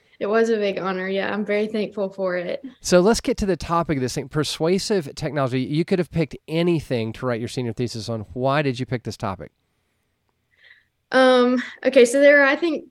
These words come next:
Speaker 1: two parts to what motivated me. Um, the first one was that over the summer, while I was, you know, frantically trying to pick a topic that would, you know,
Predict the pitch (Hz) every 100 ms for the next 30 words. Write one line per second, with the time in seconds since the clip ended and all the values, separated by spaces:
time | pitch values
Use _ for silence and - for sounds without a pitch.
0 | - - 277 247 247 214 196 - - -
1 | 220 208 185 190 196 _ _ 202 196 185
2 | 190 190 185 180 175 175 160 - - 202
3 | 196 190 214 247 285 311 320 277 247 233
4 | 220 208 - 220 233 262 254 233 214 208
5 | - 226 226 202 190 190 - - - _
6 | 214 214 208 - _ - 214 196 196 254
7 | 262 262 277 269 254 254 233 233 226 247
8 | 233 226 220 208 208 208 196 - - -
9 | - _ _ _ 214 196 202 214 202 190
10 | 202 180 175 202